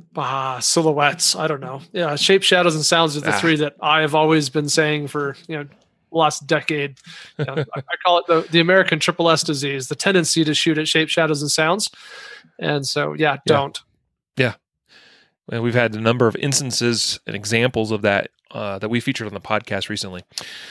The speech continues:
Speaker 2: Anyway, all right. So moving on, we're gonna get now to our news stories for today's episode. Uh, as always, if you want to check these news stories out for yourself to find the sources of where we pull this stuff from,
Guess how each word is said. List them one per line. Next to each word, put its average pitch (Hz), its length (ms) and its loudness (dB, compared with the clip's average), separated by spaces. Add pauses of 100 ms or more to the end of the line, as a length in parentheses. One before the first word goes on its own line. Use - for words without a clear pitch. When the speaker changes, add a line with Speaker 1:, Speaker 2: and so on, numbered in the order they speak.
(240)
Speaker 2:
Anyway, 202 200 4
all 143 100 2
right. 147 180 4
So 202 320 2
moving 190 280 2
on, 156 260 4
we're 147 100 0
gonna 165 120 -4
get 156 160 -2
now 147 160 4
to 139 340 -2
our 123 180 4
news 143 220 -2
stories 113 360 -2 (380)
for - 80 -12
today's 127 240 -2
episode. 127 460 2
Uh, 120 300 2 (560)
as 185 180 2
always, 139 500 4 (140)
if 127 180 -10
you 143 140 -4
want 147 340 -2
to 123 220 -2
check - 280 -2
these 135 280 -4
news 131 140 0
stories 127 260 0
out 120 140 0
for - 80 -8
yourself 135 520 2 (140)
to 120 80 -12
find 120 260 -2
the 107 60 -10
sources 180 680 0
of 113 340 -4
where 123 120 -2
we 120 120 -2
pull 131 260 -2
this 127 140 0
stuff 127 240 0
from, 123 320 -2